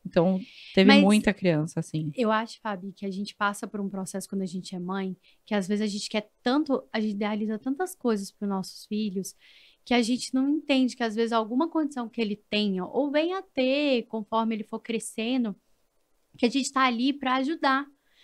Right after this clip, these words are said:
Speaker 2: Não pra,
Speaker 1: Uhum.
Speaker 2: tipo assim, "Nossa, ele tem, eu vou esconder ou não mostrar."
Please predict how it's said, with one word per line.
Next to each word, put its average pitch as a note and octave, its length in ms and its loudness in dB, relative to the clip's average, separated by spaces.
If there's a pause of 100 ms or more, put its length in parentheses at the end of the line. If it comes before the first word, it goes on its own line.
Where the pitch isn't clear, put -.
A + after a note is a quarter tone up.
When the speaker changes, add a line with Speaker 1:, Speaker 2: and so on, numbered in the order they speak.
(100)
Speaker 2:
Não D4 280 8
pra, G4 100 6
Speaker 1:
Uhum. F4+ 60 4
Speaker 2:
tipo - 220 0
assim, C#4 340 2
"Nossa, C#4 380 4
ele C4 100 0
tem, A#3 440 2
eu A3+ 100 0
vou B3 280 4 (560)
esconder A#3 680 2
ou G#3+ 140 2
não A#3 140 0
mostrar." A#3 460 2